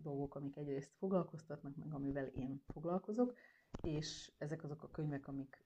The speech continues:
viszonylag nagy hatással vannak, voltak, vannak rám, és, ö, amelyeket, ö, tényleg tudok ajánlani, tehát, hogy minden szava arany, én ezt szoktam mondani, amikor valami olyan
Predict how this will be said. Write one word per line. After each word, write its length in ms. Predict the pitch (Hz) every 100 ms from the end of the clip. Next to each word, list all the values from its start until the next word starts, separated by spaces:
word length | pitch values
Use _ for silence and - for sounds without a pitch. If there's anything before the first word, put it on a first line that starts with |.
| -
viszonylag 640 | 143 143 - 135 131 - - - - _
nagy 220 | 147 127
hatással 640 | 156 156 170 170 190 180 160
vannak, 460 | 160 165 190 208
voltak, 420 | 147 143 151 196
vannak 340 | - 139 160 -
rám, 380 | 208 233 220 -
és, 360 | 147 147 - 151
ö, 240 | 143 139 -
amelyeket, 680 | 143 139 143 143 143 - -
ö, 100 | - 147 156
tényleg 380 | 160 160 151 - - _ _ _ _ _ - - - - - - _ -
tudok 280 | 185 156 156
ajánlani, 500 | 147 143 143 143 143
tehát, 260 | 143 139
hogy 100 | -
minden 500 | 143 156 147 151 151 - - - -
szava 360 | - 180 170
arany, 300 | 165 165 165
én 140 | 156 160
ezt 160 | 160
szoktam 300 | 143 - 156
mondani, 280 | 151 151 147
amikor 360 | 147 143 - 143
valami 340 | 143 139 143
olyan 320 | 143 139 139